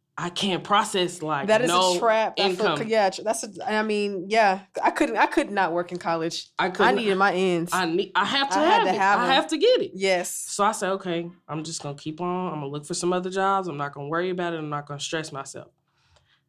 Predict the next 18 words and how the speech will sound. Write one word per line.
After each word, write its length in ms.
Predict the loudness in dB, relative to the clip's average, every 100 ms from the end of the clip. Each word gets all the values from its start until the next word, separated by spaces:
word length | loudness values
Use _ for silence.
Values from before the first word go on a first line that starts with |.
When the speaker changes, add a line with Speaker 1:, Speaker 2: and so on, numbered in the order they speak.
| -6
Speaker 1:
I'm 140 | -4
stressing. 460 | -2 -2 -2 -6 -16 _
I'm 120 | -6 -6
still 320 | 0 2 2
stressing. 480 | 0 -2 -2 -8 -8
Speaker 2:
Mm-hmm. 320 | -6 -4 0
Speaker 1:
Um, 260 | 2 2 2
I 100 | -2
started 280 | 0 -2 -2
applying. 440 | -2 -2 0 -2
The 100 | -4 0
new 180 | 2 2
union 340 | 0 -2 -4
opens 500 | -6 -10 -18 -20 -18 -6
this, 360 | -4 -6 -10
that 260 | -4 -6 -4
previous 340 | -6 -4 -8
fall. 300 | -8 -8 -8